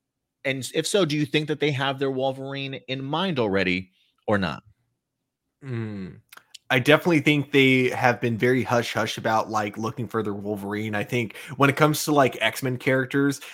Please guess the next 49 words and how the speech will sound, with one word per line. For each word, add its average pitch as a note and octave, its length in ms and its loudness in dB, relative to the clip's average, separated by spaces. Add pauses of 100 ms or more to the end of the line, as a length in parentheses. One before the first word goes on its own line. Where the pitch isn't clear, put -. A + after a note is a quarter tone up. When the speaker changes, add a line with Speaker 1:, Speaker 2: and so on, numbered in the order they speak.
Speaker 2:
I A#2+ 100 2
feel C3+ 220 2
like C3+ 240 2
Marvel's A#2+ 480 2 (120)
secretly B2 520 -2
been A2 300 -4
working A2 360 -2
really A2+ 240 0
hard A2 300 2
to G#2+ 40 -8
figure A2 300 -2
out G#2+ 220 0
the G#2+ 80 -4
correct G#2+ 440 -4
way A2+ 140 0
to G#2+ 100 -4
introduce G#2+ 440 -6
them A#2+ 100 -4
to A2 100 -10
the A2 180 -2
M G#2+ 120 -4
C - 160 -8
U. A#2 320 0 (320)
Uh, G#2+ 280 2
they A#2 200 0
just A2+ 400 -6
wanna A#2+ 260 0
keep - 280 -4
that A2 260 2
completely A2+ 500 -4
under A2 200 -2
wraps G#2 380 -2
because G#2 420 -2
obviously A2 480 0
the G#2 100 -6
moment G#2 420 -4
that G#2 160 -4
they G#2 120 -4
start G#2 320 0
saying G#2+ 320 -4
mutants, A2+ 560 -8
fans G#2+ 260 -4
are - 20 -6
gonna G#2 140 -4
start G#2+ 240 -2
speculating. A#2 840 0
And G#2 100 -6
then, G#2 220 -4
uh, G2+ 160 -4